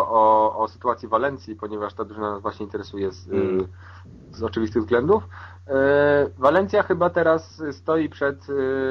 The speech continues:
Speaker 1: e, tak naprawdę kluczowym meczem. Jeżeli, e, jeżeli chcą wyjść z grupy, muszą z Rangersami wygrać u siebie.
Speaker 2: Mhm. No jeżeli, to, to jest w ogóle ciekawa grupa, bo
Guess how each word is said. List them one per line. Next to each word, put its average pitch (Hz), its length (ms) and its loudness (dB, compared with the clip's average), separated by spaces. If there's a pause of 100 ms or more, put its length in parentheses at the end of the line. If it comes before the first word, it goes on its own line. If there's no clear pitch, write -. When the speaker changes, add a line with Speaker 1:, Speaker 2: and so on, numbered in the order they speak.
Speaker 1:
e, 131 40 -6
tak 131 160 -4
naprawdę 131 680 0 (360)
kluczowym 131 380 0
meczem. 127 300 -2
Jeżeli, 123 420 -4 (200)
e, 113 40 -6
jeżeli 120 420 -2
chcą 135 200 0
wyjść 127 140 -2
z 113 40 -2
grupy, 127 220 0
muszą 123 260 -4
z 110 60 -12
Rangersami 110 520 -6
wygrać 101 280 -12
u - 40 -20
siebie. 90 240 -14
Speaker 2:
Mhm. 95 240 -8 (460)
No 127 120 2
jeżeli, 143 340 2
to, 151 120 -4
to 165 100 0
jest 147 120 0
w - 20 -4
ogóle 156 200 2
ciekawa 143 320 0
grupa, 156 300 0
bo 110 420 0